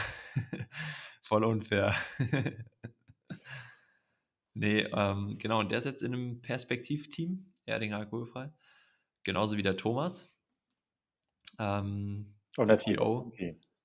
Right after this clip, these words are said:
Speaker 1: Und genau, der Fred, der ist halt im Profiteam. Aber die anderen beiden sind im Nachwuchsteam.
Speaker 2: Im Nachwuchsteam gibt's dann nur so ein Sixpack, während Funky schon die Kästen nach Hause kriegt, oder?
Speaker 1: Genau, ja.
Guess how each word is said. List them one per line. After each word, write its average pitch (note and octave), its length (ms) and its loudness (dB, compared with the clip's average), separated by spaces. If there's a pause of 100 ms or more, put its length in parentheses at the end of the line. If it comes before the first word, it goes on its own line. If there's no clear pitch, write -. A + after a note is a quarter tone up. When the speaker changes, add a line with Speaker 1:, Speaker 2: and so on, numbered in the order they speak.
(1080)
Speaker 1:
Und A2 840 0 (560)
genau, A2 220 4
der G2 100 -2
Fred, - 480 -2
der G#2 100 0
ist G2 100 -2
halt G2 100 2
im G2 120 -2
Profiteam. - 640 -8 (140)
Aber G#2 100 -2
die G#2 120 2
anderen G#2+ 180 0
beiden G2+ 180 0
sind G#2 120 -10
im G2 100 -8
Nachwuchsteam. G2 640 -10 (1080)
Speaker 2:
Im G2 100 0
Nachwuchsteam A2 640 6
gibt's G2 180 0
dann G#2 140 4
nur G#2 100 2
so G2 100 -2
ein F#2 80 -2
Sixpack, C3+ 800 0 (640)
während A2+ 320 10
Funky C3+ 320 4
schon A2 160 2
die G#2+ 100 4
Kästen A2 360 6
nach F2 120 0
Hause F#2 300 0
kriegt, - 260 -6
oder? E2 220 -2
Speaker 1:
Genau, G2 320 2
ja. G2+ 260 -4